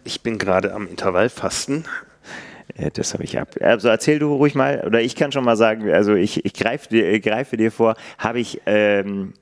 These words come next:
Speaker 2: ähm, au-, ausprobiert und für mich als nicht tauglich empfunden.
Speaker 1: Äh, äh, ja, es funktioniert für mich. Ob ich's durchhalte, seht ihr auf der Selfish Night.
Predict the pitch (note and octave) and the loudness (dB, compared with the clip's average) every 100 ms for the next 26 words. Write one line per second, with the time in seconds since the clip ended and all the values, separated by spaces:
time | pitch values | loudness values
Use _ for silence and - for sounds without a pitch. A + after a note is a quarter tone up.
0 | _ - _ _ _ - G2 F#2 F#2 F#2 | _ -20 _ _ _ 0 2 2 -2 -6
1 | E2 _ _ - - D#2 G#2+ - - F#2+ | -10 _ _ -16 -2 -2 -2 -4 -4 -2
2 | G2+ G2 - D3 F#3 - D3+ C#3 C#3 - | -2 -4 -2 -2 -2 -4 0 2 2 0
3 | - A2 G2+ - G#2 A2 E2+ F#2+ G2+ A2 | -2 -2 -4 -2 2 2 2 0 0 -2
4 | - G2+ - F2+ E2 F2 - F2+ F2+ - | 0 -4 -4 -6 -6 -8 -8 -10 -10 -16
5 | - - - A2 - B2 A#2 D2+ B2+ A#2+ | -10 -10 -2 -2 0 2 2 2 4 4
6 | D3+ G3 E3 - E3 - C3 F3+ - G3+ | 2 -4 -4 -2 -4 0 0 0 0 2
7 | A3+ - C3 B2 D3+ - D3 D3 D#3+ D#3+ | 2 2 2 2 -4 -6 -4 0 0 0
8 | C#3+ C3 C3 - A#2+ - A2+ B2 D3+ D#3+ | -2 -2 -2 2 0 2 0 0 0 -4
9 | - D3 D3+ - - | -2 0 0 -2 -12